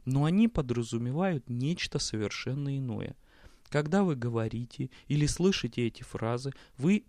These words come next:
прекрасно понимаете, о чём идёт речь на самом деле.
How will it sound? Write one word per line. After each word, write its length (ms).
прекрасно 640
понимаете, 720
о 80
чём 320
идёт 320
речь 340
на 160
самом 640
деле. 440